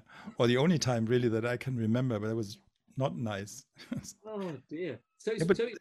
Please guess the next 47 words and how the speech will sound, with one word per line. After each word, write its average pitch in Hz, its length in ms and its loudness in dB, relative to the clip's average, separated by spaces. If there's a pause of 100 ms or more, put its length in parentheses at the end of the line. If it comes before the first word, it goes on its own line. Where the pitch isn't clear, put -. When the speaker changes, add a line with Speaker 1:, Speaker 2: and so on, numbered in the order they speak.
(240)
Speaker 2:
it 214 160 0
wasn't, 254 340 -2
yeah, - 100 -8
so 226 140 -6
you 214 120 -2
actually, 247 260 -2
it 151 80 -2
was - 0 -
proper 247 320 -2
abuse, 135 300 -2
not 233 140 -6
just 180 180 -2
joking 190 380 -2
abuse. 117 280 -6
It 139 80 -8
was, 131 80 -8 (260)
it - 20 -6
was 151 120 -8
proper. 185 420 -6 (640)
Speaker 1:
Yeah, - 180 -14 (120)
I, 117 60 0
w-, 117 260 -2
I 98 40 -2
was 98 200 -6
never, 95 480 -6 (160)
people 110 260 -6
were 101 140 -6
not, 98 340 -6 (960)
I - 60 -14
don't, 104 160 -12
w-, 120 240 -4
nobody 113 420 2
beat 107 320 -8
me 117 120 0
up 131 220 0
or 95 80 -8
so. 101 400 -4 (140)
Yeah, 113 180 0
Speaker 2:
Yeah. 117 60 0
Speaker 1:
but 101 280 -8
they, 107 200 -6 (100)
they 113 120 -2
made 104 280 0
fun 135 200 -4
of 101 100 -4
it. - 160 -12 (1080)
Yeah, 110 80 -6